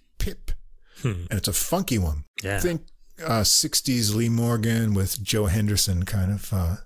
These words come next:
Speaker 1: tune. Uh, the rhythm section takes a sixteen measure intro, great bass groove from Reed, and a subdivided beat from Brown, funky piano chords from Baron, Smith takes two rounds of the sixteen measure melody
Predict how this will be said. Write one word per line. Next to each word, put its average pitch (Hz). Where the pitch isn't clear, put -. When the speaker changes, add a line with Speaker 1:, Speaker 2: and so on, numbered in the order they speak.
Speaker 1:
tune. 90
Uh, 92
the 123
rhythm 160
section 139
takes -
a 104
sixteen 131
measure 117
intro, 147
great 147
bass 123
groove 120
from 101
Reed, 120
and 101
a 90
subdivided 113
beat 107
from 90
Brown, 110
funky 196
piano 127
chords 127
from 90
Baron, 117
Smith -
takes -
two -
rounds 127
of 104
the 101
sixteen 123
measure 104
melody 123